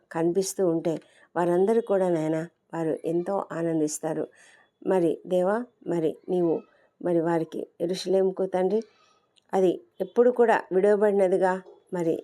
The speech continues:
ఎంచబడదు. అయితే మీరు దానికి ఒక నూతనమైనటువంటి పేరును ఇస్తున్నారు. మీరు నియమిస్తున్నటువంటి నూతనమైనటువంటి పేరును వారికి ఇస్తున్నందుకై నీకు వందనం చెల్లించుకుంటున్నాం ప్రభా. గొప్ప దేవుడవు తండ్రి, అద్భుతకరుడవు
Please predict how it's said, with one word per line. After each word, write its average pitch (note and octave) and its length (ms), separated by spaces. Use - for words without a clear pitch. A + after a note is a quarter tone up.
ఎంచబడదు. E3+ 640
అయితే F3 400
మీరు F3 220
దానికి E3 360
ఒక E3 140
నూతనమైనటువంటి F3+ 1120
పేరును F3 520
ఇస్తున్నారు. F3 580
మీరు A#3 340
నియమిస్తున్నటువంటి F3 1000
నూతనమైనటువంటి F3+ 880
పేరును F3 480
వారికి E3+ 260
ఇస్తున్నందుకై E3 720
నీకు E3+ 220
వందనం E3 320
చెల్లించుకుంటున్నాం D#3 880
ప్రభా. D#3 320
గొప్ప G3 240
దేవుడవు F#3 400
తండ్రి, F3 500
అద్భుతకరుడవు E3+ 840